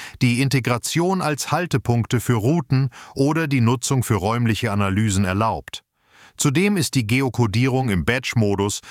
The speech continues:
also in der Stapelverarbeitung, umsetzbar.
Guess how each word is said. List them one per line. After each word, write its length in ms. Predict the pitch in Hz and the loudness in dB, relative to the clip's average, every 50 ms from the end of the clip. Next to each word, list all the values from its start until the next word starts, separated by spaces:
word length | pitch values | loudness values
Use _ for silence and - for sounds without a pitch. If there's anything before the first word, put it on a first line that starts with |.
| - - - | -20 -10 -4
also 280 | - 104 101 85 92 | -4 -2 -2 0 0
in 100 | 98 92 | 0 0
der 100 | 82 82 | 0 0
Stapelverarbeitung, 1120 | 80 - - 139 131 135 - 147 123 - - 117 101 110 110 104 110 107 101 - 113 117 | -2 -2 -2 -2 -2 0 -2 -2 -2 -2 -2 -2 -2 -2 -2 -2 -2 -2 -2 0 0 0
umsetzbar. 800 | 110 - 131 131 123 98 98 82 - - - - 76 62 - - | 2 2 2 2 2 2 2 0 -2 -4 -6 -6 -6 -6 -8 -14